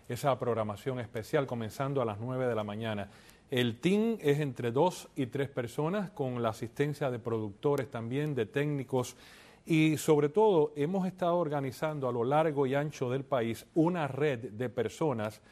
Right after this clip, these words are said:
que forman parte de la oposición, pero también que colaboran con la oposición para traerle al pueblo de Cuba la inmediatez de lo que está sucediendo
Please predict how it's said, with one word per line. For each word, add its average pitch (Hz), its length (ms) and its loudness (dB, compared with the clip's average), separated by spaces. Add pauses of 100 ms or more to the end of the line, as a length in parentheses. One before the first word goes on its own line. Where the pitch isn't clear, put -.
(380)
que 120 120 -2
forman 214 340 4
parte 196 320 2
de 147 80 2
la 135 60 4
oposición, 156 520 -2
pero 131 180 0
también 147 460 -2
que 151 160 -2
colaboran 139 640 4
con 131 160 -2
la 117 80 2
oposición 127 680 -4 (360)
para 127 240 2
traerle 185 420 4
al 156 100 0
pueblo 170 320 0
de 147 120 2
Cuba 160 400 2 (520)
la 131 180 6
inmediatez 139 1000 2
de 135 200 2
lo 131 120 2
que - 80 -2
está 170 220 -2
sucediendo 147 720 0